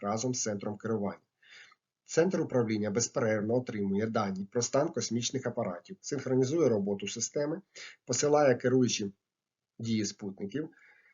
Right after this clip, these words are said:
для корекції їх орбіт і корекції бортових годин. Контрольні станції на Землі стежать за положенням супутників на орбіті, уточнюють їх положення, проводячи зміни по командним радіолініям.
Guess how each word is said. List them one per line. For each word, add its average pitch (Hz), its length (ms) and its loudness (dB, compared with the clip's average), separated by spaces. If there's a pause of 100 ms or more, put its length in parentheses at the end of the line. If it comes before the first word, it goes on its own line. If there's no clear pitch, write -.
(240)
для 135 160 6
корекції 131 480 4
їх 131 160 0
орбіт 101 300 -4 (100)
і - 60 -20
корекції 117 460 -2
бортових 98 420 -4
годин. 98 240 -4 (300)
Контрольні 160 440 6
станції 127 420 0
на 123 60 0
Землі 107 320 0
стежать 107 420 0
за 113 120 -4
положенням 135 460 -2
супутників - 640 -10
на 120 160 0
орбіті, 135 360 -2
уточнюють 113 640 0
їх 101 160 -6
положення, 101 520 -2 (520)
проводячи 123 520 4
зміни 139 440 2 (240)
по 101 100 -8
командним 107 500 0
радіолініям. 101 560 -4